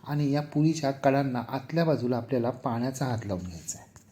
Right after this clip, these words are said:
म्हणजे आपली करंजी अगदी व्यवस्थित चिकटेल, तळताना सारण बाहेर येणार नाही. आता पुरी साच्याच्या एका भागावर फोल्ड करायची आणि हे पहा, फोल्ड करताना मध्यभागी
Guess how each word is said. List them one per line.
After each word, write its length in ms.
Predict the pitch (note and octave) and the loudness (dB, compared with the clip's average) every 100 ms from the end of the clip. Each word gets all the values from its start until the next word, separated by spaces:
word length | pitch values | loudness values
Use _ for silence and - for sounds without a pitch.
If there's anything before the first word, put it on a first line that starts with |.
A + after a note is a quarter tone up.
| - | -12
म्हणजे 160 | D3+ D#3+ | 0 4
आपली 200 | D#3 D#3+ | 4 4
करंजी 380 | D#3+ D3 D3+ D3+ | 2 2 2 2
अगदी 280 | C#3+ A#2 D3 | 2 0 0
व्यवस्थित 540 | C3+ B2 C3+ - E3 D#3 | 0 0 -2 -4 -10 -8
चिकटेल, 540 | - A2+ - C3 D3 | -10 -8 -4 -6 0
तळताना 480 | C3 B2 C3+ A#2+ C#3 | 0 2 0 0 -2
सारण 440 | C#3 C3+ A2+ B2+ D3 | 0 2 2 2 0
बाहेर 280 | A2 G2+ | 0 0
येणार 240 | F#2 F2 D#2+ | -4 -6 -8
नाही. 220 | D#2 - - - - | -12 -14 -18 -20 -10
आता 120 | C#3+ E3 | -4 0
पुरी 320 | F3+ E3 E3 | 4 4 4
साच्याच्या 520 | D#3+ C#3 - D3 C#3+ | 4 2 0 -2 -2
एका 220 | C3+ - | -2 -2
भागावर 320 | C3+ C3 C3 C#3 | 0 0 -2 -2
फोल्ड 260 | - C#3 C#3 | 2 2 2
करायची 440 | A#2 A2 A2 D3+ | -4 -4 -6 -6
आणि 220 | C3 C#3 | -4 -4
हे 120 | C3+ D3+ | -2 0
पहा, 180 | C#3+ C3 | 0 0
फोल्ड 260 | C#3 C#3+ | 2 0
करताना 460 | C#3+ B2+ - B2 A2+ - - - C#3+ | 0 -2 -2 -2 -4 -6 -16 -10 -4
मध्यभागी 680 | D3 B2+ - F3 E3 D#3 | -2 -2 4 4 6 4